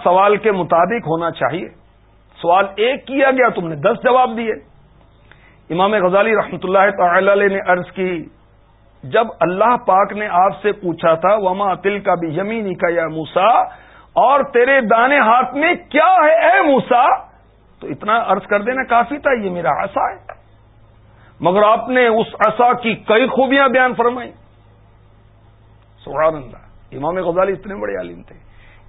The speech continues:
اس پر مزید علماء یہ وضاحت فرماتے ہیں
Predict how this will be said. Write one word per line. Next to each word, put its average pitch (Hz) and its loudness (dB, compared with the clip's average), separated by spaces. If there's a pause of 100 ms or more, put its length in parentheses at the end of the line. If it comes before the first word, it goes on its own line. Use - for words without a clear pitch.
(100)
اس - -10
پر 269 2
مزید 226 -2
علماء 214 2
یہ 233 0
وضاحت 180 2
فرماتے 175 -2
ہیں 190 -2